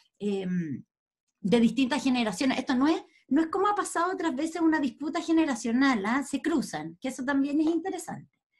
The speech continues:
Ahora, todas mujeres, em, y entonces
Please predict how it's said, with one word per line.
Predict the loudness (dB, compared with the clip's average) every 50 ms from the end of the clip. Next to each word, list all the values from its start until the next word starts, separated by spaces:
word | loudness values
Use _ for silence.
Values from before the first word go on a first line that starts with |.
| _ _ _ -8
Ahora, | -8 -8 -8 -10 _ _ _ _
todas | 2 4 4 4
mujeres, | 4 2 0 -2 -2 -2 -2 -2 -4 -8 -10 -12 _ _ _ _ _ _ _ _ _ _
em, | 0 0 2 2 0 0 -2 -2 -2 0 -2 -2 -2 -6 _ _ _ _ _ _ -12 -6
y | -2 0 2
entonces | 2 0 0 0 0 0 0 0 -2 -4 -6 -6